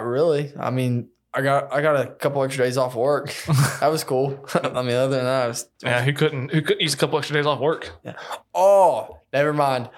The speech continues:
Speaker 1: I got a good one for you. Forgot about this. So, uh, I'm, like, two days in. I'm like, "I gotta shower. I gotta shower."
Speaker 2: Yeah.
Speaker 1: And when I went into surgery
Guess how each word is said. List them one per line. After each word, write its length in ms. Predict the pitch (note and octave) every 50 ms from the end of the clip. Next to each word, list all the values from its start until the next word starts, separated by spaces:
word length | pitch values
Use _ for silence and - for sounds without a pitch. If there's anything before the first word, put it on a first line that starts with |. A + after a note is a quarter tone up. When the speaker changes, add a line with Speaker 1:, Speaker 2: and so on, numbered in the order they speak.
| - -
Speaker 1:
I 100 | - B2
got 160 | A#2+ B2+ B2+
a 60 | B2+
good 120 | A#2+ A#2+ A#2
one 120 | A2 G#2 G#2
for 160 | A2 G#2+ F#2+
you. 80 | G#2 G#2+ - - - - - - - - - _
Forgot 180 | - A#2+ B2+ A#2
about 160 | G#2+ G2+ G2+
this. 320 | G2 G#2+ G#2+ - - - - _ - - - -
So, 320 | _ - - D3+ D3+ D3 C#3+
uh, 440 | C3+ C3+ B2+ A#2+ A2+ G#2+ A2+ A#2+ - - _ _ _ _ _ _ _ _ _ _ _ _ _
I'm, 120 | - C3+
like, 240 | C#3+ C3+ B2 A#2+ -
two 160 | - D3 C#3
days 260 | C3+ C3 B2 A#2+ A#2 A#2+
in. 180 | A#2 A2+ A2+
I'm 120 | A2 G#2+ G2+
like, 120 | G2+ G2+
"I 120 | G#2 A2+ B2
gotta 160 | G#2+ G2+ G2
shower. 500 | - - A2 G#2+ A2 G#2+ G2+ G2 G2 G#2+ - - _ _
I 140 | - A#2+ C3+ B2
gotta 180 | B2 A#2+ A2+
shower." 480 | A2 - - A2+ A#2+ A#2+ A2+ G#2 G2+ - - - - _ -
Speaker 2:
Yeah. 200 | B2 A#2 A2 G#2
Speaker 1:
And 260 | E3+ F3 D#3+ C3 -
when 140 | - D3+ E3
I 100 | F#3 A#3
went 220 | C4 C4+ B3+ A3
into 180 | A3 A3 G3 D3
surgery 580 | - - D3+ C#3 B2 A2+ A2 G2 F2+ G#2 A#2+